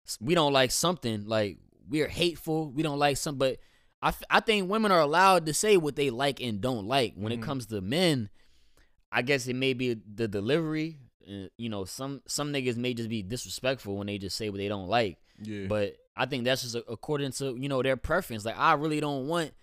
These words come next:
Speaker 1: to see you posting filters every, every picture, and then when I meet you,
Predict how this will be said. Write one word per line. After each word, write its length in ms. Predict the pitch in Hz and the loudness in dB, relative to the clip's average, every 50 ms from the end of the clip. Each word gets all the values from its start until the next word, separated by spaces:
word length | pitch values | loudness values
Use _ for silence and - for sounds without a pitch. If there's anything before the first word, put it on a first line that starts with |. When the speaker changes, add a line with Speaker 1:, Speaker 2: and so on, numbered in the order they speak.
| _ _ _ _ _ _ _ _ - - | _ _ _ _ _ _ _ _ -14 -8
Speaker 1:
to 120 | - 139 123 | -6 -2 0
see 300 | - - - 202 202 196 | 0 0 0 0 0 0
you 440 | 180 175 170 170 160 151 139 127 - _ _ _ _ _ _ - - | 0 0 0 0 0 0 -2 -4 -6 _ _ _ _ _ _ -4 0
posting 400 | - 175 175 170 - - 139 120 | 2 2 2 2 0 -2 -4 -6
filters 720 | - - 180 202 202 - - 143 131 123 117 113 - - _ _ - - - - - - | -4 0 0 0 0 0 0 -2 -2 -2 -2 -6 -10 -16 _ _ -20 -20 -20 -20 -14 -6
every, 460 | - 151 160 170 151 147 143 131 120 - - - | 0 0 0 2 2 0 0 0 -2 -6 -10 -6
every 260 | 160 160 160 156 139 | -2 -2 0 0 0
picture, 380 | 120 - - 208 214 - - 151 | 0 2 2 2 2 2 0 0
and 80 | 139 139 | 0 0
then 80 | 135 | -2
when 80 | 139 131 | 0 0
I 120 | 123 123 | 0 0
meet 360 | 120 123 160 220 254 - - | 0 0 0 -2 -2 -2 -2
you, 220 | 156 147 135 131 | -2 -2 -2 -4